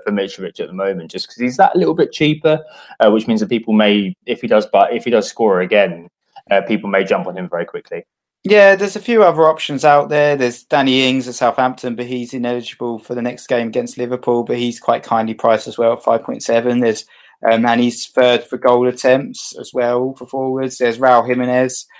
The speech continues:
Speaker 2: um, at Wolves, who's fourth for goal attempts with seventeen. He's only five point five, and, um, we talked a lot about Wolves earlier on in the pod. Um, not sure if I'd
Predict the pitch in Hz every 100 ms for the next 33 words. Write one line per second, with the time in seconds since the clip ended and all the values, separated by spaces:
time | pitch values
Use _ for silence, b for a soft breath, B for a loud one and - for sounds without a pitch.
0 | b b 117 113 - 120 123 123 - 117
1 | - 123 120 - 123 120 113 123 123 120
2 | - 117 117 117 120 117 117 117 b b
3 | 127 120 113 113 - 120 110 117 120 131
4 | 117 117 120 117 - 117 113 117 117 113
5 | 113 110 120 - 117 113 107 107 113 117
6 | 123 120 117 117 113 117 117 - 110 113
7 | - _ B B B 117 110 113 113 113
8 | 127 113 113 113 113